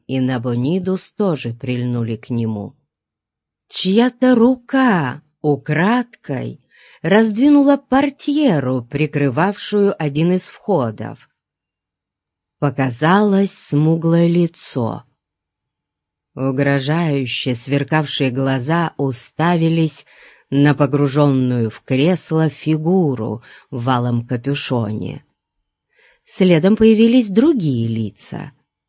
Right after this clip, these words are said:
все как одно, пылавшие жаждой убийства.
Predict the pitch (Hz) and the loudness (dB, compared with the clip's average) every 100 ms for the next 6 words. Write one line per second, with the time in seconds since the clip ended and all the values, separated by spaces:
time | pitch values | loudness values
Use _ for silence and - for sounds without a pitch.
0 | _ _ _ - - - 214 262 - 220 | _ _ _ -20 -20 -2 0 0 -2 -8
1 | - 185 190 143 143 127 98 - _ _ | -4 -4 -2 -2 -2 -2 -4 -10 _ _
2 | _ _ - 131 127 131 175 165 - - | _ _ -8 -4 0 0 -2 -4 -10 -4
3 | 147 143 135 120 123 135 135 147 143 147 | 0 2 0 -4 -4 -4 -2 0 0 2
4 | 185 151 120 - - - - | 0 -2 -6 -16 -14 -12 -12